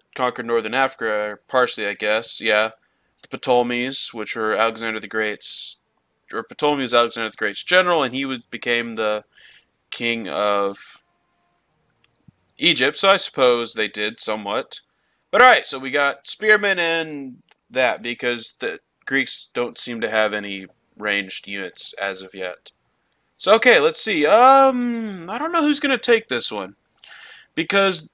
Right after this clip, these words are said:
if the thieves, they're probably gonna go down quick with, from the spears.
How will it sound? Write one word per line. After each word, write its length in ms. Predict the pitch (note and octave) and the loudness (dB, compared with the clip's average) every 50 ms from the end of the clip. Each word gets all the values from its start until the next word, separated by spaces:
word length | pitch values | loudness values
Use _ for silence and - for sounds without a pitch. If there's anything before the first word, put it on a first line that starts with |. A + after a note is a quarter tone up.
| _ _ _ | _ _ _
if 160 | E3 F3+ F3 | 0 0 0
the 80 | E3+ E3 | -6 -6
thieves, 600 | _ B3+ C4+ D4 C#4+ B3+ G#3 G3 - - - _ _ | _ 0 2 2 2 2 2 0 -2 -2 -4 _ _
they're 100 | E3 C4+ | -2 -2
probably 340 | - - C4 C4+ C4+ B3 G#3+ | 6 8 8 8 8 6 0
gonna 160 | A#3 A3 G#3 | -4 -4 -2
go 180 | F3+ G3 F#3 | 0 0 2
down 280 | E3+ E3+ D#3+ D3 C3 A#2 | 4 4 2 2 0 -4
quick 460 | - - - B2+ A#2+ A#2+ C#3+ - - | -8 -4 0 0 0 0 -2 -4 -6
with, 220 | D3 C3+ C3 B2 _ - - - | -4 -4 -4 -6 _ -16 -16 -14
from 220 | - - D3 C3+ | -6 -6 -6 -6
the 60 | B2 | -4
spears. 640 | A#2 - - - E3 D3+ B2+ A2 G#2+ A2+ C3+ - - | -6 -8 -4 0 0 2 2 2 0 0 0 -4 -8